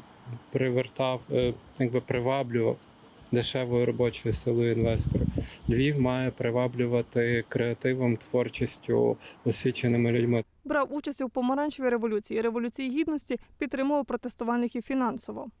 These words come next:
Speaker 2: Ярослав є співзасновником бізнес-школи уку, підтримував стипендіями студентів із малозабезпечених сімей.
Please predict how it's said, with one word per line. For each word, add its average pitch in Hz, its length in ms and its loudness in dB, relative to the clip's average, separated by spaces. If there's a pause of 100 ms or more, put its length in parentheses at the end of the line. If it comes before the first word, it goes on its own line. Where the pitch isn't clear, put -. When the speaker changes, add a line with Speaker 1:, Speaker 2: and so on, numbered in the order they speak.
Speaker 2:
Ярослав 330 420 0
є 294 100 -2
співзасновником 294 920 -2
бізнес-школи 247 640 -2
уку, 247 340 -4
підтримував 226 500 -2
стипендіями 311 640 -2
студентів 247 600 -4
із 226 80 -4
малозабезпечених 233 920 -2
сімей. 226 420 -6